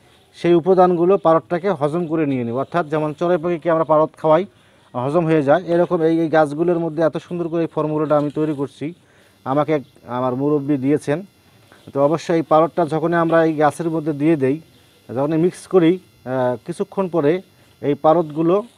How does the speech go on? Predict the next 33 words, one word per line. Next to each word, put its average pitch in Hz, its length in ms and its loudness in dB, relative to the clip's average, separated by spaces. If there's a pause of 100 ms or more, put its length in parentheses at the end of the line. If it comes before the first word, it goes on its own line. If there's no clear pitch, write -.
(300)
একবারে 151 360 0
ভস্ম 143 380 -4
হয়ে 160 180 4
যায় 135 180 2
গাছের 131 280 -2
মধ্যে, 120 260 -6
একদম 143 300 -4
মিশ 165 240 0
হয়ে 143 160 0
যায়, 101 200 -8 (420)
একটা 143 320 -2
কণা 170 360 2
খুঁজে 170 340 -2
পাওয়া 147 260 6
যায় 117 200 0
না। 95 120 -10 (520)
যা 139 120 -2
আপনারা 180 240 2
চোখের 185 260 -2
সামনে 175 300 -2
দেখতেছেন, 156 480 -4 (520)
ভালো 151 220 0
করে 170 180 2
দেখেন, 147 320 0
আমি 151 200 0
এখানে 147 240 -2
দিচ্ছি, 139 320 -6 (480)
এখানে 160 260 -4
আমরা 160 220 2
দুইশো 160 320 0
গ্রাম 165 200 4
পারদ 143 240 4
দিচ্ছি। 131 300 -8